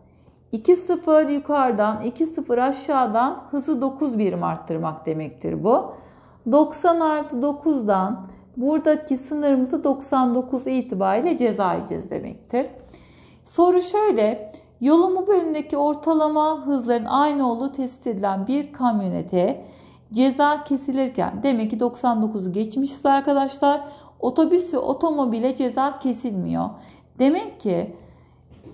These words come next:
biz doksan dokuzu geçmişiz. Fakat buralarda ceza yemediğimize göre biz yüz onu geçememişiz daha anlamına geliyor. Buna göre bu araçların tespit edilen ortalama hızları hangisi olabilir diyor arkadaşlar.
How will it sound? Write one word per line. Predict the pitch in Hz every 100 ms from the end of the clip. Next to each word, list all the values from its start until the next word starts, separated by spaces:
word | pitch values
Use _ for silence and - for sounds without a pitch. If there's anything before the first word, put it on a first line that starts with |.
| - _ _ _ _ -
biz | 311 320 330 -
doksan | 269 285 - 311 285
dokuzu | 262 196 180
geçmişiz. | 175 285 320 359 330 - 320 330 330 - - _ _
Fakat | 294 294 320 320
buralarda | 240 302 339 311 269 226 226
ceza | 226 247 247 262 254 - - - - _ _ _ _
yemediğimize | 208 277 320 285 233 202 190 185
göre | 170 156 202 339 - - 277
biz | 294 277
yüz | 294 285
onu | 233 262
geçememişiz | 277 269 285 247 185 180 170 156
daha | 170
anlamına | 151 147 170 165 160
geliyor. | 160 156 147 170 285 339 - - -
Buna | 285 349
göre | 403 320 254 254
bu | 330
araçların | 330 285 - - 208 214
tespit | 247 277 - 311
edilen | 262 220
ortalama | 214 233 247 269 269 285 277
hızları | 208 196 233
hangisi | 262 277 254 233 -
olabilir | 247 226 196 202 190
diyor | 175 165
arkadaşlar. | 156 - 151 156 - 202 240